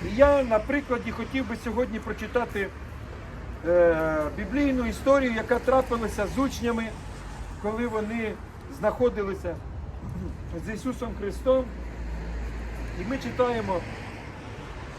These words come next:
«И когда вошел он в лодку, за ним последовали ученики его.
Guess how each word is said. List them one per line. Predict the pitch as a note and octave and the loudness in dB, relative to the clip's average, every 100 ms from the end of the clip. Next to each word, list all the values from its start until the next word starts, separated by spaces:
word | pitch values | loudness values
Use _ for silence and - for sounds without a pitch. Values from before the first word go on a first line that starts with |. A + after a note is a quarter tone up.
| - - - - - - - - | -10 -8 -6 -6 -6 -6 -6 -2
«И | F#3+ | 0
когда | A#3+ A#3 C#4+ | 2 8 10
вошел | C4+ B3 C4 B3+ | 10 8 8 8
он | A3 | 6
в | F#3 F3+ | 2 6
лодку, | A3 B3 - A3+ G#3 F#3+ - - - - | 8 8 4 0 0 0 -4 -6 -6 -2
за | G#3+ | 0
ним | C4 C#4 | 2 2
последовали | C#4 B3+ B3 C4 B3+ B3 A#3+ | 4 2 6 6 6 4 2
ученики | A#3+ A3+ A3+ G#3 G3+ G#3 G#3+ G#3 | 2 0 -2 -2 -4 -4 -2 0
его. | F#3 F3+ | 2 2